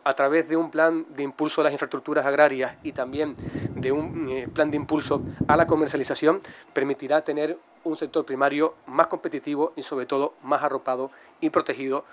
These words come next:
por su cabildo insular. Hablamos a menudo de sostenibilidad. Es un concepto seguramente ya bastante manido.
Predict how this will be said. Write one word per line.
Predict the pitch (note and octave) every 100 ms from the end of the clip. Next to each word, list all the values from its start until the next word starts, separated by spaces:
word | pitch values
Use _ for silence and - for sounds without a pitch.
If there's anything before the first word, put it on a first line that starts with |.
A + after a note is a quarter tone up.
| - _ -
por | D#3
su | D#3+ D3+
cabildo | B2+ C3+ B2+
insular. | A#2 A#2+ - - - - - - - - - - - - _ _ _ _ _ _ -
Hablamos | D#3 G3 G#3+ G#3
a |
menudo | F#3+ G3 G#3 G#3+ A3+ - - -
de | D3+
sostenibilidad. | D#3 D#3 D#3 D3+ D#3 F#3+ - - _ _ _ _ _ _ -
Es | D3+
un | E3
concepto | D#3+ D3 E3+ - D#3+
seguramente | D3+ D3 D3+ D#3+ D#3
ya | D3 D#3
bastante | D3 D#3+ D#3 D3+
manido. | C#3+ F#3 C3